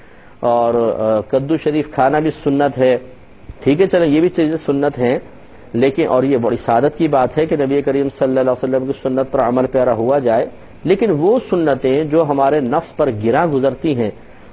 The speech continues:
और नफ्स, अ, एक इम्तिहान और आजमाइश में मुब्तला हो जाता है, मोहब्बत का तकादा ये है कि उन सुन्नत को भी फरामोश ना किया जाए और नफ्स चाहे लाख चीखें मारे, चिल्लाए, इनकार करे,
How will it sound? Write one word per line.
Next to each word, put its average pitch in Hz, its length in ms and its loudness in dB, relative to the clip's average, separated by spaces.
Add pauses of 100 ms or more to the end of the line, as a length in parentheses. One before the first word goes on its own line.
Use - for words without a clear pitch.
और 147 280 4
नफ्स, 151 440 -2
अ, 151 800 2
एक 151 180 -2
इम्तिहान 139 500 0
और 143 200 -2
आजमाइश 120 800 -2
में 190 120 0
मुब्तला 156 380 0
हो 127 140 0
जाता 120 320 0
है, 117 300 0 (240)
मोहब्बत 165 460 0
का 196 100 0
तकादा 151 420 0
ये 127 220 0
है 131 180 0
कि 143 100 -4
उन 165 220 -2
सुन्नत 135 400 -6
को 131 120 0
भी 135 160 0 (420)
फरामोश 131 520 2
ना 135 140 2
किया 170 260 2
जाए 165 240 4
और - 180 -2
नफ्स - 360 -2
चाहे 156 160 2
लाख 127 520 -2
चीखें 143 260 0
मारे, 165 360 2 (480)
चिल्लाए, 143 560 2 (420)
इनकार 135 480 0
करे, 156 440 0